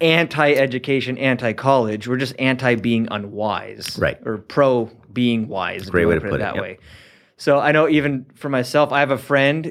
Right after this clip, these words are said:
Speaker 1: who's a lawyer, and you can't become a lawyer without going to college. So if that's what you want to do, then go.
Speaker 2: Right.
Speaker 1: You wanna be a doctor,
Speaker 2: Right.
Speaker 1: like, please go learn how to do medicine before trying to do it.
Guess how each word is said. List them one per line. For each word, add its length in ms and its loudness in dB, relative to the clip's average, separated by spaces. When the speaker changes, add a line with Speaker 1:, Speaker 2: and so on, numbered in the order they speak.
Speaker 1:
who's 640 0
a 60 -6
lawyer, 800 2
and 280 0
you 100 0
can't 280 -4
become 340 -2
a 40 4
lawyer 340 2
without 380 0
going 220 -8
to 60 -12
college. 420 -2
So 60 -4
if 40 0
that's 160 2
what 160 -6
you 100 0
want 280 -4
to 120 -10
do, 600 0
then 380 -2
go. 480 0
Speaker 2:
Right. 100 -6
Speaker 1:
You 40 0
wanna 120 2
be 100 0
a 60 -2
doctor, 540 0
Speaker 2:
Right. 80 -4
Speaker 1:
like, 260 -8
please 680 -2
go 260 2
learn 340 4
how 120 2
to 120 4
do 180 0
medicine 560 0
before 460 -4
trying 380 -2
to 60 -10
do 200 0
it. 160 -6